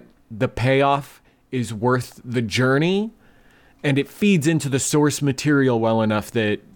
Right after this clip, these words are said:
that it, you feel like you were part of something. Um, and that's mostly because at the end of Lost, you walked away going,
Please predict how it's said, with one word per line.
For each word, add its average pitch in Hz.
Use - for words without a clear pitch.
that 107
it, 107
you 123
feel 143
like 131
you 135
were 117
part 123
of 104
something. 76
Um, 95
and 147
that's 175
mostly 208
because 170
at 156
the 156
end 151
of 139
Lost, 156
you 131
walked 120
away 127
going, 117